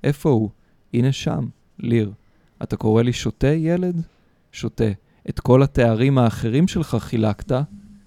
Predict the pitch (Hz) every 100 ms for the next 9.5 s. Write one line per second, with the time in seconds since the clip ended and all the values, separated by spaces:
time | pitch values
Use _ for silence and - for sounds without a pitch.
0 | _ _ 196 202 - 156 160 - - 117
1 | 107 131 160 135 117 104 - - - -
2 | - - - 104 95 - _ _ _ _
3 | - 120 - 135 143 - - 117 151 151
4 | 139 - 127 185 190 117 - - 113 110
5 | 107 110 - _ _ _ - 113 - 110
6 | 101 _ - 123 117 135 170 185 - _
7 | _ _ _ - 123 110 113 139 170 131
8 | 113 110 147 143 117 113 120 127 113 123
9 | - 151 160 123